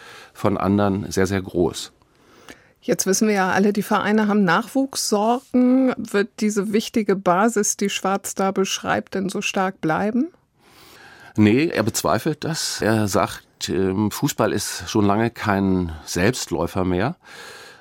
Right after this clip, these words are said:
Speaker 1: Und er sagt das nicht nur aus dem Bauch heraus, sondern er hat A, sehr, sehr große Erfahrungswerte selbst, weil er eben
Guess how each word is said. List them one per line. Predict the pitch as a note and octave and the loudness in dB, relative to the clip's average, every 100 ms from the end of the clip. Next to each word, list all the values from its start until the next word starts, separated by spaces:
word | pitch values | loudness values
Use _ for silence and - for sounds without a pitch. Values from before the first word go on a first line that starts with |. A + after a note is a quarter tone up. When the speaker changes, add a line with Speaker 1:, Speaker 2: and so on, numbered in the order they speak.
| - | -4
Speaker 1:
Und | F#2 | 0
er | F#2+ | 2
sagt | G#2 G#2 | 0 -2
das | G#2+ | -2
nicht | A#2+ - | -2 2
nur | A#2 F#2 | 2 4
aus | F2+ - | 0 0
dem | F2+ F2 D#2+ | 2 2 0
Bauch | C2+ G#2+ - | 0 -2 -2
heraus, | A2+ - - - - - G#2 G#2 | -4 -2 -2 -2 -6 -10 -12 -10
sondern | F#2+ G2 F#2+ F#2 | -4 0 0 0
er | - F2 F#2 | 0 -2 -4
hat | - | -4
A, | - F2+ G#2+ | -2 2 2
sehr, | G#2 F#2+ | 2 0
sehr | F#2+ F2+ | 0 -2
große | F2+ G2 - G2 F#2+ D#2 A1 | 0 -2 0 0 0 -2 -4
Erfahrungswerte | E2+ G2 F#2 G2+ F#2+ F#2+ F2+ | -4 -2 0 0 0 -2 -2
selbst, | D2+ E2+ A2+ - - | 0 0 0 -2 -4
weil | E2+ F2+ | -2 -2
er | D2+ F#2 E2+ | 0 0 0
eben | D#2+ F2 F2 E2+ E2 | 0 0 0 0 -2